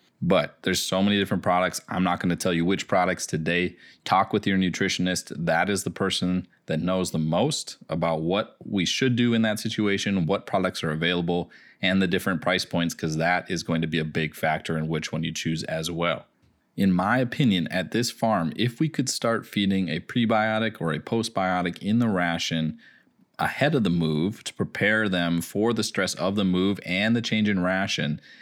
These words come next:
and then potentially also feed it in the next pen where we have social stress from both ends. The younger cattle are stressed going into a new pen. The older cattle that were already there are stressed because now we've got new animals and they need to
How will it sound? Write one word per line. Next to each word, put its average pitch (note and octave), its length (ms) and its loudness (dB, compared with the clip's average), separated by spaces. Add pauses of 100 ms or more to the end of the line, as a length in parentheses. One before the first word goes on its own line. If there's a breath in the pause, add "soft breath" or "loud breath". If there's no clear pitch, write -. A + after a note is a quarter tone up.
(140)
and F2 260 2
then A#2+ 260 4
potentially F2+ 800 0
also B2+ 420 0
feed A2 240 0
it G#2 160 0
in F2+ 120 0
the E2+ 80 2
next G#2 400 0
pen D2+ 400 -4 (280 loud breath)
where G2 140 4
we G#2 80 4
have G#2 160 2
social A2 440 0
stress F#2 360 0
from D#2+ 260 0
both G2 320 0
ends. D#2+ 380 -2 (340 loud breath)
The D#2+ 100 0
younger A2+ 320 4
cattle G#2+ 420 0
are E2 80 0
stressed - 380 -4
going F#2 200 0
into F2 220 2
a E2 40 0
new E2+ 180 0
pen. G2 500 -2 (320 loud breath)
The - 80 -2
older C3 360 2
cattle F#2+ 320 0
that E2+ 140 0
were B1+ 200 -4
already E2+ 280 0
there F#2+ 320 0
are F2 160 -2
stressed - 460 -4
because E2+ 280 -2
now F2 200 0
we've E2+ 100 0
got D#2+ 220 -2
new G2 200 0
animals G2 600 0
and F2 100 0
they E2+ 60 0
need F2 200 0
to E2 180 -2